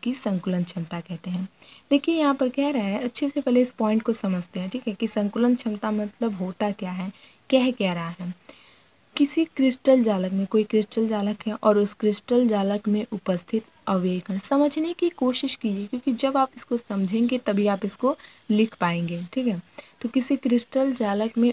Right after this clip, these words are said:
उपस्थित अवयवी कण, जो अवयवी कण है वो कहाँ स्थित है? क्रिस्टल जालक में उपस्थित है। अवयवी कण जालक के कुल आयतन का जितना भाग घेरती है, ठीक है, जो अवयवी कण उपस्थित है क्रिस्टल जालक में,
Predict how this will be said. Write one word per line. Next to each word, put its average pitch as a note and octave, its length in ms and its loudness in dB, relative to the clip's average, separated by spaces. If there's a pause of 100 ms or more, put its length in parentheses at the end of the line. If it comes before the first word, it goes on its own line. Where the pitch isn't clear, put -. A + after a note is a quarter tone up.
उपस्थित G3+ 540 -4 (500)
अवयवी A3 440 4
कण, A3+ 280 0
जो A#3+ 260 -2
अवयवी G#3+ 340 2
कण B3+ 260 0
है B3 100 2
वो A#3 160 4
कहाँ A#3 340 2
स्थित B3 300 -2
है? D#4 120 0 (340)
क्रिस्टल B3+ 500 4
जालक G#3 360 2
में G3 140 0
उपस्थित F3 500 -6
है। F3 280 -10 (840)
अवयवी G#3 320 6
कण F3+ 240 -4 (380)
जालक A#3+ 440 0 (120)
के D#4 100 4
कुल D#4 360 4
आयतन A#3+ 400 2
का B3 200 0
जितना G#3+ 440 0
भाग F3+ 320 -2
घेरती E3+ 340 -6
है, F#3+ 60 -4
ठीक B3 160 -4
है, C#4 80 -4 (300)
जो B3+ 200 4
अवयवी B3 300 2
कण C#4 180 -2
उपस्थित A#3 600 -2
है A#3+ 80 2
क्रिस्टल A3+ 520 -2
जालक F3 320 -4 (100)
में, F3 400 0